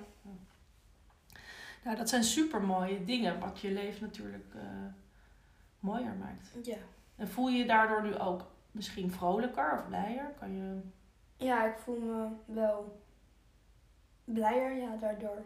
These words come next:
Speaker 1: Ja. Wat fijn. En even weer helemaal terug naar de behandelingen.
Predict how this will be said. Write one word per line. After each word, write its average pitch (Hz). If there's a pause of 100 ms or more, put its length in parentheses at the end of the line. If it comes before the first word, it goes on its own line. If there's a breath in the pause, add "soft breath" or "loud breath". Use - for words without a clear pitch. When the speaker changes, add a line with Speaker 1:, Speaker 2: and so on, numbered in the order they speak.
(160)
Speaker 1:
Ja. 226 (1160)
Wat -
fijn. - (960 loud breath)
En 247
even 311
weer 294
helemaal 285
terug 294
naar 269
de 254
behandelingen. 190